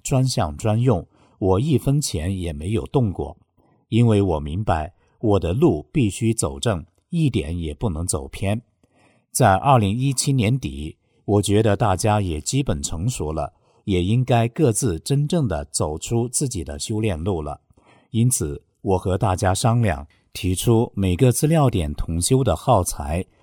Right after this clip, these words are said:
自己用多少买多少，大家都同意了。有同修提出，某同修没有收入，自己买有困难。我说：“没关系，他使用的所有耗材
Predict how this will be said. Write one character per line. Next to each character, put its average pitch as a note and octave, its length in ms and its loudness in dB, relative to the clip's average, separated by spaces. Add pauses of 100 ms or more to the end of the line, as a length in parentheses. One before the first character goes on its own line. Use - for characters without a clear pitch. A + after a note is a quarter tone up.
(100)
自 D#3 220 4
己 D2+ 240 -2
用 A#2 280 2
多 B2+ 180 4
少 D#2 340 0
买 D#2+ 260 -2
多 A#2 220 2
少， D2 280 -2 (480)
大 G#2+ 180 4
家 F2 240 4
都 B2 220 6
同 C#2 260 -6
意 G2 160 4
了。 C#2 180 -6 (460)
有 F#2 240 4
同 F#2 200 0
修 A#2+ 200 4
提 D2+ 240 -6
出， F2+ 340 0 (300)
某 F2+ 240 0
同 F2 240 -4
修 C#3 300 4
没 G2 160 0
有 G2 160 0
收 A#2 260 0
入， B2 300 0 (280)
自 D#3 200 2
己 G2 180 0
买 F2+ 240 -4
有 E2 180 -4
困 A#2 280 -4
难。 C#2+ 260 -12 (500)
我 E2+ 160 -2
说 F2 360 0
：“没 E2 180 -6
关 B2 220 4
系， A#2+ 300 -4 (280)
他 C#3 160 0
使 A2 220 -2
用 A#2+ 180 2
的 F#2 120 0
所 G2 260 0
有 G#2+ 140 2
耗 G2 240 0
材 D#2+ 360 -8